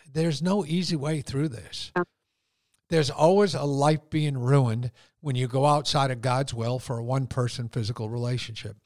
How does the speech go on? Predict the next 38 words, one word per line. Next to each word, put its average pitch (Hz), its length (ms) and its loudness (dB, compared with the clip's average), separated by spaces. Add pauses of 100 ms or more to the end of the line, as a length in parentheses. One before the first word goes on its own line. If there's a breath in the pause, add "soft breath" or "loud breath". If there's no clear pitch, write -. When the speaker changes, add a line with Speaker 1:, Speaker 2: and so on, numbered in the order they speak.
(360 loud breath)
Speaker 1:
There's 139 200 6
Speaker 2:
Yeah. 110 80 -2
Speaker 1:
always 160 480 4
a 139 80 0
life 123 540 2 (100)
being 117 260 0
ruined. 110 380 -2
Some 175 300 4
life 156 360 4
is 131 120 -2
being 135 240 0
ruined. 135 280 0
Don't 175 300 2
think 185 240 0
for 151 180 -2
a 135 60 0
minute 147 320 2
that 127 80 -4
I've 127 160 -2
got 143 160 2
away 135 260 2
with 131 200 0
something, 139 360 -2
that 123 200 -2 (420 loud breath)
I 180 160 6
can 196 400 6
get 131 140 6
away 123 240 4
with 117 180 -4
something. 156 380 -8
This 160 200 -2
is 143 120 -2
something 180 500 2
I 156 160 4
can 131 240 0
do. 139 300 4
This 156 260 0
is 156 180 -2